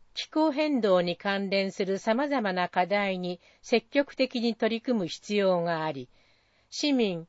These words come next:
企業、団体等と全市一丸となって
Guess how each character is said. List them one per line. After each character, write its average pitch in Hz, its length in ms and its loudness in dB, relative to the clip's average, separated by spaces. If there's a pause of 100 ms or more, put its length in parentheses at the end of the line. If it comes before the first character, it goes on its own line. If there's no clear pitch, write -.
企 277 220 -2
業、 190 340 4 (220)
団 254 240 2
体 247 280 2
等 226 300 4
と 170 240 0 (340)
全 277 280 2
市 220 180 0
一 277 240 0
丸 285 220 2
と 269 180 2
な 269 140 2
っ - 40 -10
て - 360 -2